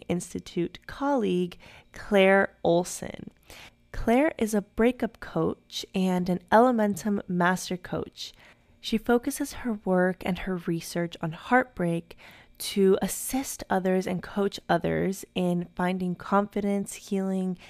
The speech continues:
and clarity after a breakup. Claire helps others understand the effects of heartbreak on a mind, body, and soul level, as well as ways to cope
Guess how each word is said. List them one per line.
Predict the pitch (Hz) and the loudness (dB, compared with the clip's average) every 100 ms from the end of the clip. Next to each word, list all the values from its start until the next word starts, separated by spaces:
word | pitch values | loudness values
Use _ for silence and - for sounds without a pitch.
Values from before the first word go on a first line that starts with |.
| - - | -14 -4
and | 180 - | -2 -2
clarity | - - 196 185 170 170 - | -6 2 4 4 2 -4 -4
after | - - - 160 | -4 -6 -6 -4
a | 156 | -4
breakup. | 170 165 - - - - - - - - - - | -2 -4 -2 -4 -6 -8 -18 -20 -20 -20 -20 -12
Claire | - 233 240 | 2 4 4
helps | 247 247 - - | 4 2 0 0
others | 208 208 202 | 4 4 4
understand | 202 185 175 - - 175 170 170 170 - - | 0 -2 -2 -6 -4 0 2 2 0 -4 -2
the | 180 | 0
effects | 175 - 175 - | 2 2 0 0
of | 180 | -8
heartbreak | - - 240 - 220 214 214 - - - - - | -6 -4 -4 -2 0 2 0 -6 -20 -20 -20 -10
on | - 180 180 | -2 0 2
a | 190 175 | 0 0
mind, | 175 180 185 190 185 226 | 2 2 4 2 0 -2
body, | - 175 175 170 180 | -2 -2 0 -4 -4
and | 170 | -6
soul | - - - 165 170 180 - | -6 -8 -6 -2 -2 -2 -6
level, | 175 165 156 170 240 - - - - _ - | -4 -4 -2 -4 -4 -8 -18 -20 -20 _ 2
as | 185 185 - | 4 4 2
well | 196 196 220 | 2 2 2
as | 220 214 202 - | 0 -2 -2 -6
ways | 190 196 208 233 | 0 4 4 2
to | - 214 | -4 -8
cope | - - 175 175 - | -8 -2 0 0 -4